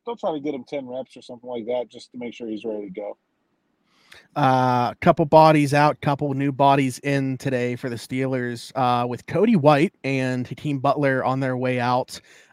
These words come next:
Speaker 2: Um, man, I, I don't know whether to take a stab at the, is it Aaron Cruikshank?
Speaker 1: Yeah, yeah, you nailed that one.
Speaker 2: Okay,
Speaker 1: You're not
Speaker 2: all
Speaker 1: gonna
Speaker 2: right,
Speaker 1: get
Speaker 2: and
Speaker 1: the other one.
Speaker 2: the other one is, uh, Kuoni Dang.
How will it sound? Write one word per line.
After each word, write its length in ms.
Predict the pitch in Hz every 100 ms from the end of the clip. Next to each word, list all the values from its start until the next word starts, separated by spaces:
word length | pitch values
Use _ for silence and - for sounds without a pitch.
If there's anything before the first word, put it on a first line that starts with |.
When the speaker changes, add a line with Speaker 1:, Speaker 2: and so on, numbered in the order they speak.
| -
Speaker 2:
Um, 560 | 131 131 127 123 120 - _ _ _ _ _ _ _ _
man, 280 | 147 165 165
I, 140 | 147 -
I 60 | 160
don't 100 | 180
know 80 | 170
whether 200 | 165 147
to 60 |
take 180 | 165 135
a 60 | -
stab 580 | - - 147 160 175
at 80 | 156
the, 120 | 151
is 120 | 147 156
it 120 | 151 -
Aaron 360 | 160 175 156
Cruikshank? 680 | - 170 180 - 202 202 220 - _ _ _ _ _ _ _
Speaker 1:
Yeah, 260 | 117 120 135 160 -
yeah, 120 | 135
you 160 | 135 135
nailed 260 | 151 147
that 220 | 139 143
one. 180 | 117 107 - _ _ 123
Speaker 2:
Okay, 360 | 143 147 135
Speaker 1:
You're 80 | 147
not 160 | 156 156
Speaker 2:
all 60 |
Speaker 1:
gonna 80 | 135
Speaker 2:
right, 100 | 143
Speaker 1:
get 80 | 156
Speaker 2:
and 80 | 139
Speaker 1:
the 80 | 135
other 180 | 123
one. 220 | 104 98 - _ _ _ -
Speaker 2:
the 240 | 139 156
other 220 | 185 208
one 320 | 185 180 160
is, 560 | 147 131 120 117 - - _ 139
uh, 480 | 135 135 131 131 - _ _ _ _ _ _
Kuoni 800 | - - 185 156 185 220 240 247 _
Dang. 460 | 143 139 123 92